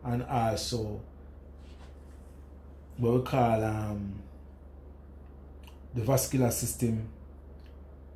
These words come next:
call up a whole heap of disease for yourself, aneurysm, uh, people with varicose vein, capillaries, apoxle-, apoplexy, hemorrhage of all kinds of the lungs, and relax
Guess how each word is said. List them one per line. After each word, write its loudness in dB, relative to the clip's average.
call 6
up 6
a -6
whole 10
heap 6
of 2
disease 6
for 0
yourself, 2
aneurysm, 8
uh, -6
people 4
with 4
varicose 6
vein, 4
capillaries, 8
apoxle-, -2
apoplexy, 0
hemorrhage 10
of 6
all 6
kinds 2
of 0
the 2
lungs, 2
and 2
relax 4